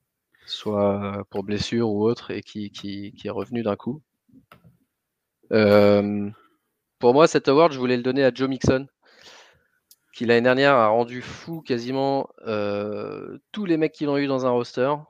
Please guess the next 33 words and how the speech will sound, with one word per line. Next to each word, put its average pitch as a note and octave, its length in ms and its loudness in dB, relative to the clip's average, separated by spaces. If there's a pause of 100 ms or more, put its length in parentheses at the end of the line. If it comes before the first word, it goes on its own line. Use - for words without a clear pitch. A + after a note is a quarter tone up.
(440)
euh, G#2+ 360 -6
avec G#2 220 -8
son A#2 140 -8
espèce A2+ 280 -10
de A2+ 100 -10
blessure A#2 520 -6 (680)
inexist-, C3 560 -10 (140)
ouais, G2 240 -6
inexistante A2+ 560 -16
ou A2+ 40 -16
pas, B2 140 -2
on A#2 80 -4
sait - 140 -14
pas G#2 100 -14
trop, B2+ 200 -12
on - 20 -8
n'a A2+ 80 -6
jamais G#2+ 180 -6
trop - 160 -12
compris. A#2 300 -12 (680)
Euh, G#2+ 580 -4 (580)
et A#2 240 0
des A#2 140 -2
blessures B2+ 320 0
à C3+ 80 6
répétition, B2+ 500 -2
quoi, B2 140 -2
depuis, A2 360 -6
depuis, G#2 520 -10
depuis G2+ 200 -16
qu'il G#2+ 180 -10
est G#2 40 -2
là. A2+ 160 0